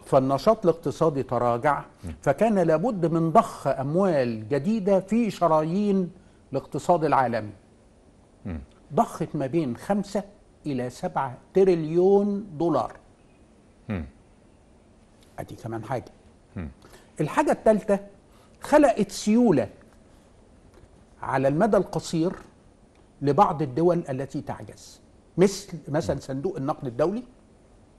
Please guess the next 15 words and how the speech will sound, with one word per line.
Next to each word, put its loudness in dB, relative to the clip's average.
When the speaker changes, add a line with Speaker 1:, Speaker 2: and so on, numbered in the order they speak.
Speaker 1:
بدأ 0
يتدخل 0
ويدي 2
قروض، 4
آه، 0
للدول -2
برضو -2
ال-، -6
اللي -4
تأثرت -2
بشكل -6
كبير -10
من -10
الكورونا. -10
Speaker 2:
مم. -6